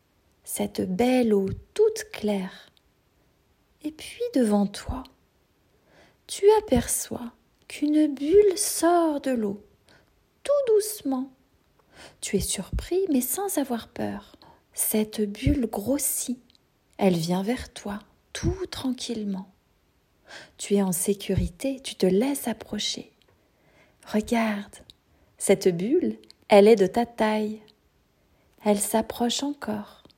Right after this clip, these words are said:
Elle est maintenant devant toi, face à toi. Cette bulle est aussi magique.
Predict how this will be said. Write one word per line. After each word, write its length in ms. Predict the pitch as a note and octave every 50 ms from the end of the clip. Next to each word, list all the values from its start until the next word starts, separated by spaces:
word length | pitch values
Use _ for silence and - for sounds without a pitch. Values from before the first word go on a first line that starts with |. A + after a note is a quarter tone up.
| _ _ _ _ _ _ _ _ -
Elle 220 | C4+ C4+ C4 C4
est 80 | C4+ C4
maintenant 840 | C4 B3+ B3+ C#4+ D#4 D#4+ D#4+ - C#4+ C4+ B3+ B3+ B3 B3 B3+ B3+ B3
devant 460 | A#3+ - B3+ D4 D#4+ D#4+ D4 C#4 C4+
toi, 380 | C#4 - - - - G3+ - - - _ _ _ _ _ _ _ _
face 540 | _ - - - - D#4 E4+ F4+ - - -
à 80 | B3+ B3
toi. 400 | A#3+ - - - - C4+ - - _ _ _ _ _ _ _ _ _ _ _ _ _ _ _ _ _ - - - - - - - - _
Cette 320 | - - - G3+ G3+ - G3+
bulle 360 | G3 F#3 G#3+ C4+ F4 E4 -
est 140 | A#3+ - A3
aussi 320 | A3+ A3 - - - A3+
magique. 720 | G#3+ G#3+ A#3+ C4 C4 B3+ - G#3+ - - _ - - -